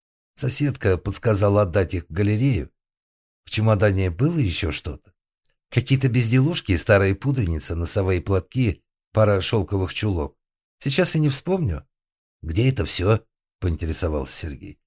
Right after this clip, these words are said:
"Дети растащили. Неужели ничего не осталось?" "Может, и осталось, да где ж я найду?"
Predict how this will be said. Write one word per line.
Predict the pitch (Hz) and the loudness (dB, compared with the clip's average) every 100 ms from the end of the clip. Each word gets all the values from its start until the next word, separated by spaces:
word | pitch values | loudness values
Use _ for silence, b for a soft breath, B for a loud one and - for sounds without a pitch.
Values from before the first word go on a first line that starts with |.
| _ _ - | _ _ -4
"Дети | 220 160 | -2 0
растащили. | 110 - 92 - 78 60 - _ _ _ - | 0 0 0 -2 -4 -8 -16 _ _ _ -6
Неужели | 87 80 127 | -4 0 0
ничего | 151 143 123 95 | 2 0 0 0
не | 85 | 0
осталось?" | 90 - 73 - - _ _ _ _ _ - | 0 0 -4 -4 -14 _ _ _ _ _ -4
"Может, | 220 - | -2 4
и | |
осталось, | 151 - 175 185 - - - | 4 4 4 4 2 -2 -6
да | 98 107 | -4 -2
где | 98 135 | 0 -2
ж | - | 0
я | 98 | -2
найду?" | 90 107 87 73 | 0 -2 -4 -8